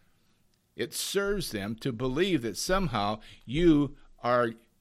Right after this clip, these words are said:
needing to get back to them the following week because you've been accumulating moral guilt throughout the week,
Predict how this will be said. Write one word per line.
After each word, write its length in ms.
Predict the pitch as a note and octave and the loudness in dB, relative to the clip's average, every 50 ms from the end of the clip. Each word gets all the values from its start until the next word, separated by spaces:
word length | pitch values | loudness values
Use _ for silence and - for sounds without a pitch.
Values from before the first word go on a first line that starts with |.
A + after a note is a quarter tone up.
| - | -8
needing 460 | A2 B2 D3+ F3+ G3 E3+ D3+ C3+ B2+ A2+ | -4 -2 0 0 0 0 0 -2 -2 -4
to 140 | - C#3 | -6 -6
get 320 | B2 A2 C#3 A#2+ A#2 A2 G2+ | -4 -4 -4 -4 -6 -4 0
back 280 | C3+ D3 F3+ F#3+ F3+ | 4 6 6 4 4
to 140 | - D3 A#2+ | 0 -4 -2
them 240 | G#2 A2+ A#2 A2+ A2+ | -2 -2 -2 -2 -4
the 80 | A2+ A2 | -6 -6
following 600 | - - E3 D#3+ D#3 D3+ C#3 A#2+ A#2 A2+ A2+ A#2+ | -4 0 0 2 2 2 0 -2 -4 -4 -4 -2
week 320 | D#3 G3+ F#3 D3 C3 - | 0 2 2 0 0 -2
because 360 | - B2+ - D3 C3+ A#2+ A#2+ | -6 -6 -2 -2 -2 -2 0
you've 100 | D3 D#3+ | -2 0
been 160 | D3+ D3+ C#3 | 0 0 -2
accumulating 920 | B2 A2+ - - - - - A3 A#3 G#3 E3+ C#3 B2 A#2 A2+ A2+ A2+ A#2 A#2 | -2 -4 -6 -6 -6 -2 0 0 0 0 0 0 0 0 0 0 -2 -2 -2
moral 400 | A#2 B2 C3+ D3 D3+ C#3+ A#2+ A2 | -2 -2 0 0 0 0 0 -2
guilt 400 | A2 G2 G2+ C#3+ F3 F#3+ C#3 - | -4 -4 0 2 2 2 0 -2
throughout 400 | - B2 G#2 G#2 G2+ G2 F#2+ - | -6 -6 -4 -2 -2 -4 -4 -4
the 100 | - G#2+ | -6 -6
week, 360 | F#2+ G#2 G#2+ G#2 B2 C3 - | -6 -6 -6 -6 -8 -8 -12